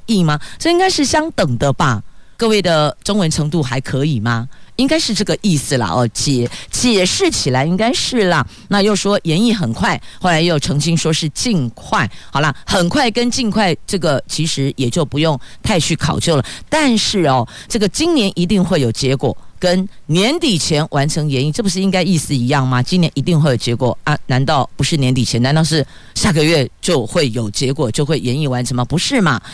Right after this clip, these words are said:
所以怪哦，不知道是背后承受了什么样的一个压力哦。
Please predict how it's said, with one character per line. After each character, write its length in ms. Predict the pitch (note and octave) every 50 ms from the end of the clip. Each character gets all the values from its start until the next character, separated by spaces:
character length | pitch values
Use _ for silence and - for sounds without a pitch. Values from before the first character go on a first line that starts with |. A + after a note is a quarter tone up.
| - - -
所 140 | - - E3+
以 120 | - - - -
怪 320 | - B3+ C#4+ B3+ C#3+ A#2 A#2+
哦， 100 | B2+ A#2+
不 80 | -
知 100 | G3 - A#3+
道 140 | C#4+ C4
是 160 | A3 F#3 G#3 F3
背 240 | D3 - F#3 E3+
后 100 | F3+ F#3
承 220 | D#3+ - - - D3+
受 160 | D3 F#3 D3+
了 80 | C3+ - - -
什 160 | - - C3
么 80 | B2
样 160 | D#3+ E3+ D#3+ C#3
的 80 | B2
一 120 | C3 C3 A#2
个 120 | C3+ B2+
压 280 | B2 A2+ C#3+ C#3 C#3+ D3+
力 240 | D#3 F3 E3 C3 C3
哦。 100 | C3+